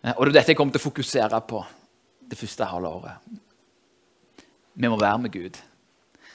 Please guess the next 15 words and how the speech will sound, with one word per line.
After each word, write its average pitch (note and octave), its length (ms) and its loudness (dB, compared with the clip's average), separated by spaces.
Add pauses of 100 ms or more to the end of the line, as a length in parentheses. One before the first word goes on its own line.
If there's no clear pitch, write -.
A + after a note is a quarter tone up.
(200)
Hvis B2 160 -4
vi C3+ 140 4 (180)
overhodet C3 560 -2
skal C#3+ 240 -2
gjøre C3+ 380 0
noe F#2+ 240 -4
for G2+ 100 -10
Gud, C#2 320 -12 (960)
så - 120 -14
må F#2 100 -6
vi E2+ 100 -6
være D2+ 240 -2
med C2 140 -14
han B1+ 80 -20
først. - 480 -14